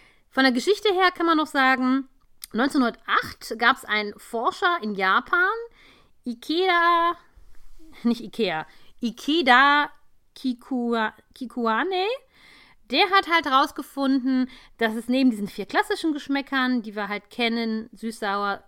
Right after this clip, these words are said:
bitter, salzig, auch noch, ähm,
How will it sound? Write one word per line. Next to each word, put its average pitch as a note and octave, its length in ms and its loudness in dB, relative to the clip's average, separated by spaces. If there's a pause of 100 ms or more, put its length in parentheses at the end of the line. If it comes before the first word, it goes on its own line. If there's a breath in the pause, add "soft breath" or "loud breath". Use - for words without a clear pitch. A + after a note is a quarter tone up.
bitter, F3 240 -6
salzig, D4 520 -4 (600 loud breath)
auch C#4 340 6
noch, C#4 480 2 (100)
ähm, A3 1600 -2